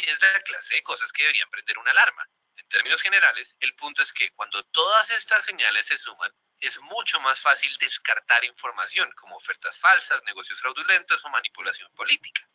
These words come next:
Ahora, el siguiente punto, nuestra actitud al momento de compartir información. Difundir un chisme falso es como romper una almohada llena de plumas en el techo de un edificio.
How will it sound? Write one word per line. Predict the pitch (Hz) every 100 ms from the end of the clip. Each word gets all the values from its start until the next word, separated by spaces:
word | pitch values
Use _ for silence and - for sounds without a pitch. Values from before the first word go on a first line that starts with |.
| _ _ -
Ahora, | 165 160 - - _
el | 135
siguiente | 165 151 160 -
punto, | - 143 - - _
nuestra | 123 127 127
actitud | 123 123 - 170 175
al | 165
momento | 160 127 113 107
de | 107
compartir | - 101 104 98 95
información. | 92 - 87 87 78 - _ _ _ _ _ _ _
Difundir | 147 - 156 151 170 190
un | 202
chisme | 214 214 214
falso | 196 156 - 98
es | 101
como | - 143 165
romper | 156 127 - - 151
una | 165 165
almohada | 165 156 151
llena | 151 147 143
de | 131
plumas | - 147 156 160 156
en |
el | 127 98
techo | - 95 -
de | 104
un |
edificio. | 98 90 - - -